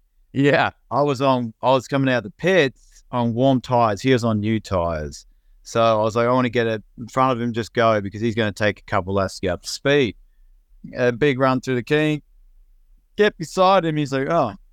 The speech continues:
Speaker 2: you, oh, I don't want him passing me, so just put him in the grass."
Speaker 1: Oh.
Speaker 2: <laughs> And I actually didn't say anything on the radio. I just thought, "How date?" And then they actually had a moment, like, the rear, like,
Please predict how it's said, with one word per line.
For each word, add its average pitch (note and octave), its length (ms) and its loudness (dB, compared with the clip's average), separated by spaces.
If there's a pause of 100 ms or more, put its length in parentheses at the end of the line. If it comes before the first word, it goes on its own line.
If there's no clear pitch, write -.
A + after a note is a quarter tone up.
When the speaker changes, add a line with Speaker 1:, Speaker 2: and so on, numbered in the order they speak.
Speaker 2:
you, C3+ 220 -2 (100)
oh, C#3 360 -2 (140)
I C3 100 4
don't A#2+ 180 0
want A2 180 -6
him A#2 140 -6
passing A#2 340 -2
me, D3 100 -2
so A2 300 -4 (160)
just C#3+ 160 -4
put E3 120 4
him D3 100 0
in C#3+ 60 0
the C3+ 80 -2
grass." C3+ 580 0 (300)
Speaker 1:
Oh. C#3 160 4
Speaker 2:
<laughs> - 500 -14
And G#3 120 2
I A3 100 4
actually G#3 220 -4
didn't F#3 200 2
say E3 200 2
anything D3+ 200 0
on C#3 100 -2
the B2+ 80 -4
radio. B2+ 500 0
I B2 80 0
just A#2 180 -8
thought, A2+ 220 -2 (300)
"How C#3+ 180 2
date?" B2+ 380 -2
And C#3 120 -2
then C#3 120 -2
they D3 60 -4
actually E3 300 -2
had C3 100 0
a A#2+ 40 -6
moment, A2+ 420 -4
like, G#2+ 180 -4
the A2+ 100 -6
rear, C3 400 2
like, A2 220 -4